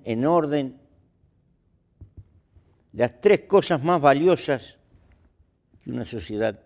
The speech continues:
puede tener. Primero, y por lejos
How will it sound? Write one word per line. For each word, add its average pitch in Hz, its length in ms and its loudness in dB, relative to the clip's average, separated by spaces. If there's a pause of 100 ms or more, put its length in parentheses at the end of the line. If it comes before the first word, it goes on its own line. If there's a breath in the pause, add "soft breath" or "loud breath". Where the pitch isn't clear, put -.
(100)
puede 98 320 -4
tener. 80 440 -12 (520)
Primero, 107 600 -4 (1400)
y 185 160 -6
por 175 460 0
lejos 104 500 0